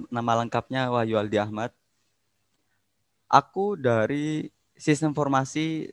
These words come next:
tahun sembilan belas, dua ribu sembilan belas, angkatan sembilan belas. Habis itu di, aku tergabung di Himpunan Mahasiswa S I.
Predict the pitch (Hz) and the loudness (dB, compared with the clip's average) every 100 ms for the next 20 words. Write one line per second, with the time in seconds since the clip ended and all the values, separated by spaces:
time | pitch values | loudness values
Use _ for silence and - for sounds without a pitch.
0 | _ 131 131 127 127 - 113 110 104 104 | _ 0 2 0 -6 -4 -2 2 4 2
1 | 120 - - - 120 113 120 107 104 107 | -2 -12 -10 -4 -4 -2 -4 -2 0 0
2 | - - _ _ _ _ _ _ _ _ | -4 -14 _ _ _ _ _ _ _ _
3 | _ _ _ _ _ _ _ 120 113 123 | _ _ _ _ _ _ _ -6 -4 -4
4 | 117 120 107 113 104 104 123 - - 113 | -6 -8 -6 -2 2 2 2 -2 -2 -2
5 | 110 - 151 120 113 110 110 - 120 143 | -2 -8 -8 -6 -8 -8 -10 -10 -10 -10
6 | 143 143 - _ _ 123 117 123 120 120 | -10 -10 -16 _ _ -2 -2 -2 -2 -2
7 | 117 107 123 123 120 113 110 117 120 117 | -2 -4 -6 -6 -2 -4 -4 -6 -4 -2
8 | 117 - 123 143 | -4 -6 -6 -6